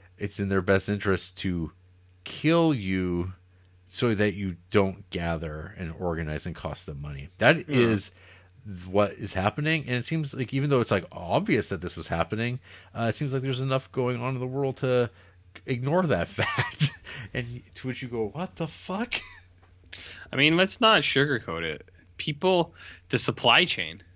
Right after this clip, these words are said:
Speaker 1: So, ah, fuck, of course.
Speaker 2: You know what I
Speaker 1: How,
Speaker 2: mean?
Speaker 1: how could I forget?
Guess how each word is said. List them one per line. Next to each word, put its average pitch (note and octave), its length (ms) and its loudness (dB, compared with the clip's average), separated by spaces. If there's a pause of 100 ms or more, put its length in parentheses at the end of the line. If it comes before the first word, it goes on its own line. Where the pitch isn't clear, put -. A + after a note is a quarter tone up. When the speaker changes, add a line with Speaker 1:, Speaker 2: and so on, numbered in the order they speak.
(260)
Speaker 1:
So, - 300 -2
ah, B2+ 300 12
fuck, C3+ 420 0
of - 160 -16
course. - 560 6 (600)
Speaker 2:
You B2+ 200 -4
know G3+ 140 -2
what D#3 100 4
I C#3 40 4
Speaker 1:
How, A2 180 2
Speaker 2:
mean? C#3 160 2
Speaker 1:
how B2+ 100 10
could A2 320 2
I G2 120 4
forget? F2 600 -6